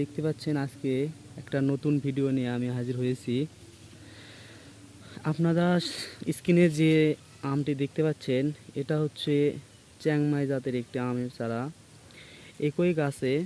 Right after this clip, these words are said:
দুইটি জাত, জাতের আম আছে, একটা হচ্ছে চ্যাংমাই জাত আর একটা হচ্ছে গ্রিন ব্যানানা জাত। দেখতে পাচ্ছেন একই গাছে দুই জাতের কতগুলো আম ধরে আছে।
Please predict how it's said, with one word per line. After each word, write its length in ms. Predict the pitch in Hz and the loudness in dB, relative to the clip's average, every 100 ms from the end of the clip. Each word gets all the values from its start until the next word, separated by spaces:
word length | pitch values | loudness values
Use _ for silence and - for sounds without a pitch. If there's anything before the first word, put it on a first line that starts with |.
| - - - - | -6 -18 -14 -6
দুইটি 260 | 147 160 175 160 | -2 -2 -2 -2
জাত, 160 | 151 - - - - - - 131 135 | -4 -4 -14 -20 -20 -20 -10 -4 0
জাতের 280 | 135 139 131 | 0 0 0
আম 80 | 123 120 | 0 0
আছে, 240 | 117 - 123 156 185 - - - - - - 123 | -2 -2 0 0 -4 -14 -20 -20 -20 -20 -12 -8
একটা 180 | 131 143 131 | -6 -4 -4
হচ্ছে 200 | - 135 - | -2 -4 0
চ্যাংমাই 440 | 143 131 127 127 123 | 0 2 2 2 0
জাত 180 | 127 151 - - - | 0 -2 -6 -14 -6
আর 60 | 127 | -4
একটা 140 | 131 147 | -2 -2
হচ্ছে 180 | 139 - 139 131 | -2 -2 -2 2
গ্রিন 200 | 143 151 | 2 4
ব্যানানা 280 | 127 120 110 104 | 2 0 -2 -2
জাত। 160 | 82 - - - - - - - - - - - - 147 | -6 -10 -18 -20 -20 -20 -20 -20 -20 -20 -20 -20 -10 -8
দেখতে 180 | 147 - | -4 2
পাচ্ছেন 260 | 170 - 165 156 | 2 2 2 2
একই 220 | 143 160 156 | 4 2 2
গাছে 280 | 151 - 131 151 151 | 0 0 0 0 -2
দুই 120 | 147 147 | -2 0
জাতের 240 | 147 147 147 - | 0 0 -2 -4
কতগুলো 380 | 147 165 151 131 | -4 -2 0 0
আম 80 | 123 120 | 0 0
ধরে 160 | 120 120 | 2 2
আছে। 220 | 120 - | 0 2